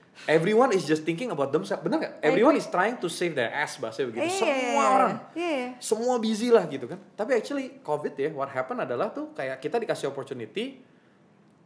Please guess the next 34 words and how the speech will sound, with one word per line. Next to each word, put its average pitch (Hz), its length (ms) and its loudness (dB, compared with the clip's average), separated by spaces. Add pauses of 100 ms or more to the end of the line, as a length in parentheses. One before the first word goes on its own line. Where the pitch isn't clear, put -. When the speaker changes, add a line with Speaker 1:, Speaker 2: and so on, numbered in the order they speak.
(140)
Speaker 1:
to 190 160 4
think 247 200 -2
about 143 200 -2
others. 156 500 0
Speaker 2:
Iya, 233 260 -8
I 247 220 -6
agree. 220 240 -4
Speaker 1:
Kayak - 100 -12 (140)
berapa 160 320 6
banyak 175 280 2 (120)
gerakan, 151 640 0
I 143 320 -8
mean, 147 140 -2
like, 131 140 0
gua, 185 240 2
gua 160 200 2 (320)
quite 139 220 0
amazed 143 280 -4
sih. 123 80 -8
Dulu 120 140 -4
kan 185 120 -4
awalnya 123 280 -2
kita 156 220 -2
parno 113 340 -8
banget 117 260 -4
ya, 113 80 -2
"Aduh, 139 140 4
what's 131 160 0
gonna 117 160 -6
happen 123 240 -4
with 113 160 -8
Indonesia?" 123 720 0
gitu 120 180 -4
kan, 127 220 -4